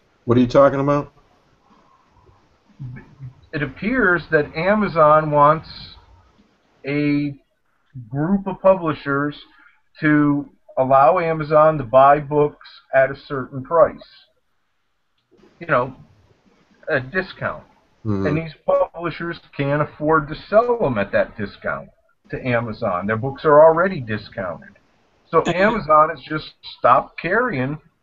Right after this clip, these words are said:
Speaker 2: all these books.
Speaker 3: Or what seems to happen is they have the book, say, they say they're carrying it, you order it, and then it just keeps getting delayed, delayed, and delayed.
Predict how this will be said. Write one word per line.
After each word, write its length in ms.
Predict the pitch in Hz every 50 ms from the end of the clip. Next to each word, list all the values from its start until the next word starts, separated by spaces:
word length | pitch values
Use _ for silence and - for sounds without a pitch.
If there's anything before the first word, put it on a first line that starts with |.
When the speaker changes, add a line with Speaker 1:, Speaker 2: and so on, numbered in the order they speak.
| _
Speaker 2:
all 280 | - 131 135 151 165 160
these 220 | 175 196 190 - -
books. 460 | - - 269 262 - - - - - - - - - _ _ _ _ _ _ _ _ _ _ _ _ _ _ _ _ _ -
Speaker 3:
Or 320 | 185 160 165 165 165 160
what 260 | 160 151 147 147 -
seems 440 | - - - 185 185 202 202 - -
to 140 | - 170 156
happen 360 | 151 175 175 170 - 165 147
is 220 | 139 147 143 139
they 200 | 135 139 127 120
have 240 | 117 156 175 175 170
the 80 | 160 151
book, 280 | 156 - 170 165 - - - - _ _ _
say, 340 | - - - 170 151 165 175
they 160 | - 123 123
say 300 | 120 - - 147 151 156
they're 140 | 160 165 165
carrying 520 | - - 170 165 165 165 160 160 165 160
it, 180 | 170 180 175 - _ _ _ _ _ _ _ _ _ _ _ -
you 260 | 147 123 247 269 - -
order 380 | 139 131 143 151 165 175 165 160
it, 240 | 170 185 190 - - _ _ _ _ _ _ _ _ _ _ _ _ _ _ _ _ _ -
and 160 | 120 123 127
then 100 | 139 147
it 60 | 147 143
just 220 | 147 135 - -
keeps 240 | - 165 151 139 -
getting 260 | - 147 143 139 127
delayed, 540 | 123 127 120 123 131 131 139 147 156 160 139
delayed, 400 | - 123 123 123 123 131 143 143
and 100 | 139 120
delayed. 580 | 120 120 117 123 123 123 135 147 147 151 156